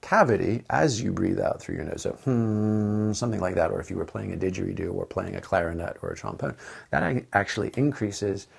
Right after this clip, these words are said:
nitric oxide production fifteen times. So if you slam all these together, you're like, "Okay, I'm gonna breathe, I'm gonna exhale slowly through my nose with visual focus to the periphery, and I might, depending on my social <laughs> situation and my comfort level,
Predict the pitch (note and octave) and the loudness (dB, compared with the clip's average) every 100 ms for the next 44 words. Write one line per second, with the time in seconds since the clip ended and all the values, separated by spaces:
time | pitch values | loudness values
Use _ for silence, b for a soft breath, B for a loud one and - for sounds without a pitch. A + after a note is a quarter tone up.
0 | B B G#2+ G#2 G#2 G2 G2 E2+ - G2+ | B B -4 -2 -2 -4 -4 -4 -4 -6
1 | - G2+ - F#2+ G#2 - _ - D#3+ - | -4 -8 -6 -8 -10 -12 _ 0 0 0
2 | C3+ B2 G#2+ G2+ - - - _ b b | 0 2 2 -2 -10 -12 -20 _ b b
3 | b - G#2+ G2 - - - G3 F#3+ D3 | b -2 -2 -2 -6 -2 2 4 6 8
4 | C3 A2 G#2+ A2 G#2 B2 - b b b | 8 6 6 6 4 -2 -8 b b b
5 | G2+ G2 G2 C#3+ C#3 G2 - - G2+ G2+ | 0 0 2 -2 0 -2 -2 -6 -6 -4
6 | G2 G2+ G2+ A2 B2 E3 D#3 D3 - - | -4 -6 -6 0 2 4 0 -2 -8 -4
7 | A2 A2 D#3 D#3 - A#2 G#2+ - - A#2+ | -4 -2 -2 -2 2 4 2 -4 2 6
8 | A#2+ G2 G2 A#2 - C3+ D3 C3+ F2+ F2+ | 6 4 -2 -6 -2 -2 0 -2 -4 -6
9 | G#2+ A#2+ b b b G#2 G2 G2+ A#2+ C3+ | -8 -10 b b b -4 -4 0 0 2
10 | C3+ A#2 G#2 A2 G2+ G2 F#2+ - _ - | 2 2 0 -2 -2 -2 -6 -10 _ -8
11 | F#2+ - - A#2 A#2 - E2 D3 - B | -8 -6 -2 -2 -2 -4 -4 -4 -10 B
12 | B B A2+ G#2+ A2+ D#3 D#3 C#3 - - | B B -2 0 0 2 4 2 -2 -8
13 | A2 A2 G2 G#2 - D3+ C#3+ - - B2+ | -6 -4 -6 -8 0 4 4 4 4 6
14 | A2 G#2+ G#2 A2+ A2+ D3+ A#2+ G2+ A2 A2 | 4 2 -4 -6 2 2 2 2 4 2